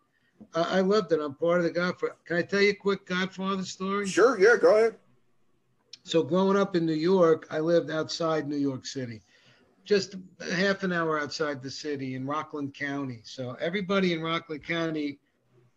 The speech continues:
Speaker 1: you know, most people had moved up from the Bronx or, or, you know, my father was from Brooklyn, my mother was from the Bronx. They got married, they moved up to Rockland, which was like the country in a sense. Um,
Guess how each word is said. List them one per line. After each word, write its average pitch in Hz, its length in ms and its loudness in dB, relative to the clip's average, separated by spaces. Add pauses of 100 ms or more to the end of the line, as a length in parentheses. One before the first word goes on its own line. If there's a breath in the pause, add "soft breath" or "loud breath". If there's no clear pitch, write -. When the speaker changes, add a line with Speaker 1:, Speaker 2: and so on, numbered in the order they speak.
(280)
Speaker 1:
you 170 100 2
know, 160 100 2
most 175 280 0
people 175 320 0
had 147 240 -2
moved 165 480 -2
up 175 300 0 (120)
from 185 500 0
the 156 100 2
Bronx 156 680 -4
or, 143 400 -2
or, 147 400 -2
you 175 80 -4
know, 151 200 -2
my 156 120 -4
father 170 320 0
was 156 140 -2
from 143 140 -10
Brooklyn, 143 340 -6
my 139 100 -2
mother 143 240 -4
was 135 140 -6
from 135 120 -10
the 131 60 -8
Bronx. 131 320 -10
They 143 120 -6
got 139 180 -6
married, 147 300 0
they 135 80 -4
moved 139 280 -2
up 139 160 -4
to 143 80 -6
Rockland, 139 460 -4
which 147 180 -6
was 147 140 -8
like 147 220 -4
the 147 80 -10
country 160 520 -4
in 131 100 -2
a 120 60 -8
sense. 123 460 -8 (680 loud breath)
Um, 156 600 10